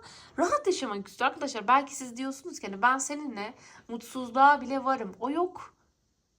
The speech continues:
O mutsuz olmak istemiyor. O istiyor ki kendi sarayında rahat rahat yaşasın istiyor. Bunun için de sen de ol istiyor. Ama o böyle hani o kadar zorluklarla, işte uğraşmalarla,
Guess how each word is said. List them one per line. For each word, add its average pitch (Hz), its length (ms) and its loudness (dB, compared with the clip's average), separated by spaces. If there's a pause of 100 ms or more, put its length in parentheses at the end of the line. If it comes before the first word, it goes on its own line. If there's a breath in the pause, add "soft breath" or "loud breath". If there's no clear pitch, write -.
O 294 100 -2
mutsuz 370 380 -2
olmak 370 360 2
istemiyor. 294 840 -4
O 262 140 -6
istiyor 427 540 2
ki 330 360 -6 (520 loud breath)
kendi 359 280 6
sarayında 339 640 0
rahat 330 340 6
rahat 339 220 4
yaşasın 196 420 -10
istiyor. 185 360 -10
Bunun 240 140 -6
için 294 280 -6
de 294 60 -6
sen 269 380 -2
de 226 100 0
ol 180 180 -4
istiyor. - 360 -12
Ama 285 280 -2
o 269 260 2 (300 loud breath)
böyle 262 200 2
hani 240 240 0
o 240 120 -6
kadar 254 320 2
zorluklarla, 240 1040 4 (220 loud breath)
işte - 320 -4
uğraşmalarla, 233 1120 -2